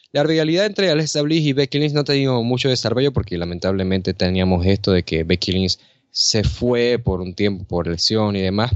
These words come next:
pero al menos no dejó, nos ha dejado con algunas cosas interesantes. Alexa Bliss no se ha visto débil en absoluto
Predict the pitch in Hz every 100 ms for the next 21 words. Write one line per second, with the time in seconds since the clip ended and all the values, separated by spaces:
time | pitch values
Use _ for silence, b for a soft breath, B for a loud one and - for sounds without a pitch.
0 | - 147 170 170 b b _ _ _ _
1 | _ _ - 151 180 175 165 151 135 143
2 | 147 143 131 139 151 139 139 123 98 101
3 | 110 - 107 107 98 98 98 117 143 113
4 | 98 98 101 104 98 101 95 98 92 110
5 | 107 95 90 92 - 98 110 117 135